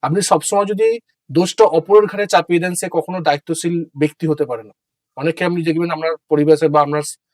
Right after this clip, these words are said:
চারপাশে অনেকে আছে যে আপনার দোষ করলো, করে অন্য ঘাড়ে চাপিয়ে দেয়। আপনি যদি কোনো অফিসে চাকরি করতে যান, দেখবেন অনেক ব্যক্তি পাবেন দোষ করবে একজন আর একজনের উপর চাপিয়ে দেবে, এ কখনো দায়িত্বশীল ব্যক্তি হতে পারে না, সে জীবনে গিয়ে কিছু করতে পারবে না।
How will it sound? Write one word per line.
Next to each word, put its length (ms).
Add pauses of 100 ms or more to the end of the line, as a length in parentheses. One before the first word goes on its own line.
(280)
চারপাশে 400
অনেকে 320
আছে 320
যে 140
আপনার 260 (340)
দোষ 240
করলো, 300 (280)
করে 120
অন্য 220
ঘাড়ে 200
চাপিয়ে 240
দেয়। 80
আপনি 160
যদি 120
কোনো 160
অফিসে 260
চাকরি 220
করতে 220
যান, 160
দেখবেন 220
অনেক 240 (180)
ব্যক্তি 260
পাবেন 260
দোষ 200
করবে 260
একজন 280
আর 100
একজনের 240
উপর 140
চাপিয়ে 300
দেবে, 180 (540)
এ 100
কখনো 340
দায়িত্বশীল 520
ব্যক্তি 260
হতে 160
পারে 180
না, 80
সে 120
জীবনে 340
গিয়ে 120
কিছু 180
করতে 220
পারবে 220
না। 20